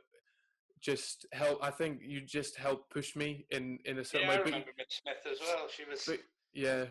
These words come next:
Speaker 1: but it was,
Speaker 2: her,
Speaker 1: it was
Speaker 2: her and I, her and I shared. I think we worked alongside each other, didn't we?
Speaker 1: Mm-hmm,
Speaker 2: For a
Speaker 1: yeah.
Speaker 2: while, 'cause I was in, God, I can't even remember now. It was so long ago.
Speaker 1: You But no, it was just, it was just such a different, it was such a change of pace. Like, you're going through all your maths, your physics, where it's all very regimented, it's all very militant,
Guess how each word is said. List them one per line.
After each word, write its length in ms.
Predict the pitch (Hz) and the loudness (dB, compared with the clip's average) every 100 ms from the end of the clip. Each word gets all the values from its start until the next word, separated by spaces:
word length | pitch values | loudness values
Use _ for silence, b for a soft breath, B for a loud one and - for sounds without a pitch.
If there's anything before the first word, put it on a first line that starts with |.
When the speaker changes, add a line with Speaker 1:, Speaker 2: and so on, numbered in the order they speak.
| - | -4
Speaker 1:
but 100 | 151 | -2
it 160 | 143 165 | 0 2
was, 240 | 165 151 | 2 2
Speaker 2:
her, 160 | - 165 | 6 6
Speaker 1:
it 40 | |
was 100 | 160 | 6
Speaker 2:
her 80 | 156 | 6
and 80 | 175 | 6
I, 180 | 160 151 175 | 4 4 2
her 80 | |
and 80 | 180 | 2
I 100 | 143 | 2
shared. 520 | - - 170 170 165 - - _ _ - | 2 4 4 4 2 -6 -12 _ _ -14
I 60 | 147 | -6
think 180 | 170 165 | -4 -4
we 80 | 151 | -2
worked 220 | 147 143 139 | 0 0 -2
alongside 440 | 135 127 151 160 151 | -4 0 2 2 0
each 120 | 131 | -4
other, 140 | 123 123 | -6 -6
didn't 200 | 151 - | -6 -6
we? 80 | - - | -14 -8
Speaker 1:
Mm-hmm, 260 | 160 143 131 | -6 -4 -4
Speaker 2:
For 300 | 120 - - | -6 -8 2
a 20 | |
Speaker 1:
yeah. 180 | 135 131 | 4 4
Speaker 2:
while, 200 | 123 123 | 0 -4
'cause 120 | - - 151 | -4 -6 -6
I 40 | |
was 140 | 147 135 | -4 -6
in, 80 | 131 131 _ _ _ _ _ _ _ _ _ - | -6 -10 _ _ _ _ _ _ _ _ _ -18
God, 100 | 135 - | -14 -10
I 40 | - | -6
can't 140 | 156 | -6
even 140 | 110 110 | -6 -8
remember 280 | 123 156 120 | -4 -4 -4
now. 120 | 107 113 | -8 -8
It 60 | |
was 140 | - - | -10 -10
so 80 | |
long 240 | 117 117 117 117 | -8 -10 -12 -10
ago. 160 | 147 147 _ _ - - _ _ _ _ _ | -10 -10 _ _ -20 -20 _ _ _ _ _
Speaker 1:
You 120 | 139 147 | -2 0
But 100 | 135 | 2
no, 160 | 147 | 4
it 60 | 139 | 2
was 160 | 139 135 | 0 -2
just, 320 | 156 - - 147 | -2 -2 -6 -4
it 160 | 147 | -2
was 140 | 151 147 | 0 -2
just 180 | 156 | -2
such 220 | - 165 165 | 0 0 -2
a 40 | |
different, 420 | 151 156 156 147 | -2 -2 -2 -2
it 40 | 139 | -2
was 100 | - | 0
such 140 | 160 | 0
a 40 | 151 | 0
change 260 | 156 147 | 0 -2
of 140 | 131 - | -2 0
pace. 340 | 139 120 - | 0 0 0
Like, 140 | 123 | -2
you're 100 | 127 | -2
going 320 | 123 131 127 127 | -2 0 0 -4
through 220 | 135 127 | -2 0
all 80 | 127 | 2
your 100 | 127 | 0
maths, 320 | 127 131 - | -2 -4 -8
your 80 | 123 | -8
physics, 460 | 127 123 120 - - | -4 -4 -6 -8 -4
where 120 | 127 | -2
it's 140 | 120 135 | 0 0
all 140 | 131 | 0
very 300 | 127 135 135 | 2 2 2
regimented, 680 | 131 127 131 123 123 - 123 | 0 -2 -2 -2 -6 -4 -4
it's 200 | 123 - | -4 -2
all 140 | 131 123 | -2 0
very 200 | 127 127 | 0 0
militant, 540 | 131 131 127 123 | -2 -2 -2 -6